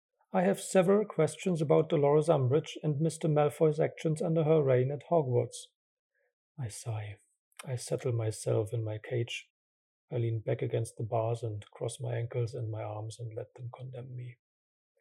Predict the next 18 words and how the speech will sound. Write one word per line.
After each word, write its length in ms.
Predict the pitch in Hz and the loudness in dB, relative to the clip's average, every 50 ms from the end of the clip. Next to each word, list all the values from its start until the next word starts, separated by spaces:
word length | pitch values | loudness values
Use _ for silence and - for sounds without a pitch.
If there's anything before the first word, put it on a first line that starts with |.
| _ _ _ _ _ _ _ _ _ _ _ _ _ _ _ - | _ _ _ _ _ _ _ _ _ _ _ _ _ _ _ -12
The 80 | 143 123 | -10 -10
sound 300 | - - 120 120 123 120 | -4 -2 -2 0 0 -2
of 200 | 107 - _ _ | -4 -8 _ _
Potter's 340 | - 143 135 - 131 117 113 | -6 -6 -6 -4 -6 -8 -6
voice 460 | 113 117 120 123 123 127 123 - - | -4 -2 0 0 0 0 -2 -6 -10
blends 360 | - - 135 123 127 127 123 - | -12 -6 -6 -4 -4 -4 -4 -4
into 220 | 127 120 - 147 | -6 -8 -6 -6
the 80 | 139 123 | -8 -8
background 560 | 120 131 127 123 - - 120 117 117 120 120 | -6 -8 -8 -8 -8 -8 -6 -6 -4 -4 -4
and 160 | 123 120 117 | -6 -6 -6
I 120 | 113 110 | -6 -8
wait 300 | 107 110 113 113 113 - | -8 -8 -8 -8 -10 -10
for 280 | - - - 135 127 123 | -14 -16 -12 -10 -8 -8
a 40 | 120 | -10
shift 360 | - - 139 123 - - - | -10 -10 -10 -10 -10 -12 -10
in 100 | 127 120 | -8 -8
the 120 | 113 120 | -6 -6
air. 280 | 120 117 117 120 120 117 | -6 -6 -6 -6 -8 -12